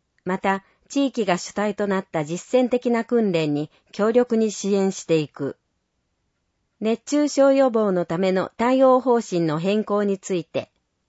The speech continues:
箕面政友会、二ツ石弘明。問い。一、小中学校の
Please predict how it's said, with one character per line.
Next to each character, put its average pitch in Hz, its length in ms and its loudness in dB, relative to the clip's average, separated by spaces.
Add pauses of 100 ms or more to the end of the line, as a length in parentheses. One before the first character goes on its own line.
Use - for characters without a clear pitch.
(100)
箕 208 120 2
面 247 140 4
政 214 340 0
友 202 180 0
会、 - 340 -8
二 220 280 -2
ツ - 180 -6
石 180 260 -4
弘 160 360 -2 (100)
明。 - 100 -14 (840)
問 190 220 0
い。 - 80 -10 (480)
一、 196 340 -8 (380)
小 277 260 2
中 277 260 0
学 247 280 -2
校 170 240 0
の 151 220 -2